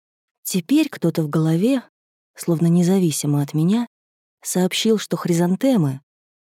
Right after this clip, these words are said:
самые недорогие цветы, а эти белые кустовые ещё и распродавались по сниженной цене, поскольку начали вянуть, судя по тому, что листья и внешние лепестки у них оборваны. "Хризантемы вроде бы осенние цветы", —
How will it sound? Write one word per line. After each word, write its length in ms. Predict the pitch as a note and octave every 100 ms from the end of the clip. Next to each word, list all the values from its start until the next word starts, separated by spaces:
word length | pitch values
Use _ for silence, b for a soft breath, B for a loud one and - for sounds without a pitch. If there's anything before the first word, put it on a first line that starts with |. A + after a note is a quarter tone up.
| _
самые 420 | - G#3 G#3 G3 G3
недорогие 640 | G3+ F#3+ G#3+ G#3+ G#3 D3+
цветы, 640 | - D#3 E3+ E3 C#3+ C3+ - _ _ _ _ _ -
а 100 | D#4
эти 300 | D#4+ - F3
белые 340 | G#3 G3+ F3+
кустовые 640 | - - F#3 F#3+ G#3+ E3
ещё 260 | D#3+ - F#3
и 40 |
распродавались 640 | D#3+ - E3 F3 F#3 E3+ -
по 140 | D#3
сниженной 520 | - G3 F3 F3 E3+
цене, 480 | E3 F#3+ F3 D3+ C3+ - _ _ _ -
поскольку 440 | C#3+ - D3+ D#3+
начали 380 | E3 D#3+ D#3+ F3
вянуть, 540 | E3 D3+ C3 B2 - _ _ _ _ _ _ _ _ -
судя 260 | - D#3
по 80 | D3
тому, 200 | D#3 D#3
что 180 | - D#3+
листья 340 | E3+ D#3 -
и 140 | - D#3
внешние 480 | E3+ F#3+ - D#3+ D3+
лепестки 440 | D3 E3+ - A#3
у 60 | D#3
них 200 | D3 D#3+
оборваны. 560 | D3+ D3 B2+ A#2 A2 _ _ _ _ _ _ _ _ _ _ _ _ _
"Хризантемы 680 | - E3+ D#3+ G3 F#3 C4 A#3+
вроде 300 | G#3 A#3+ G#3
бы 140 | F#3+ G#3
осенние 580 | G#3 - D#4+ B3 D#3 D3
цветы", — 480 | D#3+ D#3 D3 C3